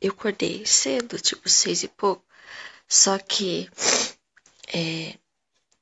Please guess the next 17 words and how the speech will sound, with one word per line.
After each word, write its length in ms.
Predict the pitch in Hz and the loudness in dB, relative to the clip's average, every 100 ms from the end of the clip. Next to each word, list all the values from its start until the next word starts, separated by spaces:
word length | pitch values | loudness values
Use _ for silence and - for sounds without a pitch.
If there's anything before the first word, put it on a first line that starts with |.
| - - | -12 0
só 200 | - 208 | 0 0
que 80 | |
quando 200 | - 240 | -2 0
vai 140 | 233 208 | 2 2
ver 160 | 196 | 2
já 120 | 196 220 | 0 2
é 40 | |
sete 380 | 220 220 - 269 | 2 2 4 4
horas, 340 | 247 196 180 | 4 2 0
entendeu? 420 | 196 190 190 196 | -4 -8 -6 -4
E 40 | 175 | 0
tipo 260 | - - - | 0 0 0
assim, 200 | - 180 | -2 -2
meu 140 | 175 | -6
cabelo, 320 | 175 - 175 | -8 -6 -8
pra 180 | - | -8
eu 40 | 175 | -14